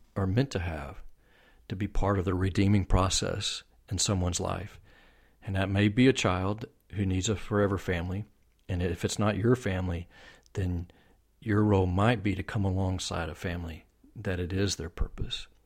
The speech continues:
You'll still have a purpose in that. So my encouragement to you as I, as I wrap up this episode, and it's really kind of the theme of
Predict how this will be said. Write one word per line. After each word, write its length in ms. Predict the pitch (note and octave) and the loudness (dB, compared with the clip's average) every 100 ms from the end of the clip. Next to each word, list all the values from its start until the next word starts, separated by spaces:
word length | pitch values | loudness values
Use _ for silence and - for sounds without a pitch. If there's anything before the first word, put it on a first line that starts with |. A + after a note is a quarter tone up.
| _ _ _ - | _ _ _ -6
You'll 220 | A2 G#2+ | 0 0
still 240 | - G#2 | 2 0
have 160 | F2 F2+ | 0 -4
a 40 | |
purpose 400 | - F2+ - - | -2 -4 -2 -8
in 80 | F#2 | -6
that. 240 | F#2+ - - - - - - - - _ _ _ _ _ | -10 -10 -16 -20 -20 -20 -20 -20 -20 _ _ _ _ _
So 400 | - A2+ G2+ G2 - | 0 2 4 2 -2
my 180 | A2 B2 | 0 0
encouragement 520 | C3 C#3 C3+ B2 G2+ | 2 4 2 2 -6
to 120 | - | -4
you 220 | G2 G2+ G2 | 0 2 0
as 100 | F#2 | -2
I, 80 | |
as 300 | F#2+ F#2+ G2+ | -4 -4 -4
I 60 | G2+ | -4
wrap 340 | F#2 G2 G2 | -2 -4 -2
up 260 | F#2+ F#2+ - _ _ _ - - - - | -2 -4 -6 _ _ _ -20 -20 -20 -14
this 240 | - G#2+ - | -2 0 2
episode, 640 | G#2+ A2+ - G#2 F#2 F#2+ - - - - - _ - _ _ _ - | 0 -2 -2 0 -2 -4 -10 -20 -20 -20 -20 _ -20 _ _ _ -4
and 100 | G2+ | 0
it's 180 | G#2 - | 2 6
really 280 | B2+ B2+ A2 | 8 10 10
kind 260 | - A#2 | 6 4
of 140 | A#2+ G2 | 4 4
the 140 | G2 | 0
theme 520 | - - B2 B2+ B2 | 0 4 6 8 8
of 280 | A2+ G2+ F#2 | 6 2 -4